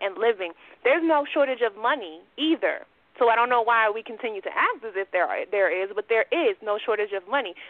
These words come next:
There's enough out here for everybody to be able to have what they need in every area. There's no shortage of homes, no <laughs> shortage of anything. So when we are unable to access these things, there's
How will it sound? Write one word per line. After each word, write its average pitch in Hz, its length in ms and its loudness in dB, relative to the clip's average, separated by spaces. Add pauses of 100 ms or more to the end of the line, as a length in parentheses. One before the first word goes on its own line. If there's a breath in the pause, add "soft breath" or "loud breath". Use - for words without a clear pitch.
There's 294 200 2
enough 269 320 0 (340 loud breath)
out 240 240 2
here 233 240 -2
for - 160 -6
everybody 233 720 2
to 220 80 -8
be 208 240 -4
able 202 320 -4 (240 loud breath)
to - 80 -8
have 214 300 2 (140)
what 247 180 2 (100)
they 220 160 2 (140)
need 202 380 -10 (340 soft breath)
in 262 160 0 (100)
every 247 540 -2
area. 214 500 -2 (160)
There's 226 160 2
no 226 160 -2
shortage 196 400 -6
of 160 80 -14
homes, 302 680 2 (340 loud breath)
no 262 100 4 (120)
<laughs> - 80 -2
shortage 269 280 0
of 226 160 2
anything. 214 560 -4 (420 loud breath)
So 269 240 4
when 269 240 0
we 339 120 0
are 302 240 2
unable 254 580 -2
to - 140 -16 (120)
access 320 560 2 (120)
these 339 240 0 (100)
things, 381 380 0 (920)
there's 269 220 2